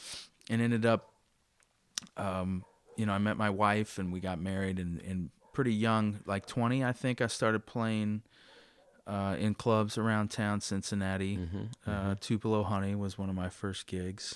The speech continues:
Speaker 2: Ah, yes.
Speaker 1: A guy that I grew up playing with in church, Steven Anderson, great, very gifted musician,
Speaker 2: Mm-hmm.
Speaker 1: kinda called me for the gig. And, uh, yeah, started playing with them and met you crazy guys. And,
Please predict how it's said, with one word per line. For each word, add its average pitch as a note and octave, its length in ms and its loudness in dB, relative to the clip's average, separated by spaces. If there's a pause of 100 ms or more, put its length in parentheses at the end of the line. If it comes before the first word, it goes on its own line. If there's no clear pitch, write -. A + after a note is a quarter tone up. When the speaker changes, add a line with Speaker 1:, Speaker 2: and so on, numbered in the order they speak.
Speaker 2:
Ah, D#2 420 -4
yes. D2 540 -4 (420)
Speaker 1:
A F2+ 160 -2
guy G#2 240 6
that G#2 140 4
I G2 120 4
grew G#2 320 2
up G2+ 160 0
playing G#2 320 0
with G2 180 -2
in F2+ 120 -2
church, G2+ 340 2
Steven G2+ 320 0
Anderson, F#2+ 600 0
great, G2 280 -2 (720)
very G2+ 240 0
gifted F#2+ 320 -2
musician, F#2+ 680 -2
Speaker 2:
Mm-hmm. G2 140 -8 (180)
Speaker 1:
kinda G2+ 220 -2
called G2 280 0
me F#2 140 0
for G2 240 -2
the F2+ 80 -4
gig. F2+ 400 0 (920)
And, F#2 360 0
uh, F2 320 0 (180)
yeah, A2+ 260 2
started A2+ 340 0
playing A#2 260 0
with A2+ 160 -2
them B2 340 0
and F#2 220 0 (1200)
met A2 240 4
you A2+ 160 4
crazy A#2 480 2
guys. A#2 600 2
And, A2+ 240 2